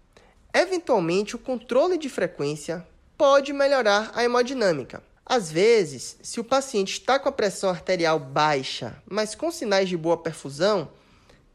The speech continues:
é aquele paciente que tá com nível de consciência bom, que tá com tempo de enchimento capilar preservado. Controlando a frequência cardíaca, às vezes, pode ser o suficiente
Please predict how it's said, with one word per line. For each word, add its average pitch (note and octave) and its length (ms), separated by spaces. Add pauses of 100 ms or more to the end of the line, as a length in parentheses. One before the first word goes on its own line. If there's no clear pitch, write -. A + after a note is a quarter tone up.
(100)
é - 60
aquele D#4 220
paciente A#3 580
que A3 100
tá G3+ 160
com G3 140
nível F3 240
de E3 100
consciência E3+ 600
bom, F3+ 400 (640)
que F#3+ 80
tá G3+ 160
com G3 160
tempo A#3+ 440
de F#3 120
enchimento E3+ 420
capilar D3+ 380
preservado. F3+ 800 (580)
Controlando D#4+ 840
a F#4 60
frequência A3 560
cardíaca, E3 720
às G#3+ 180
vezes, G3 800 (420)
pode C#4+ 300
ser B3+ 260
o C#4 60
suficiente C#4 1080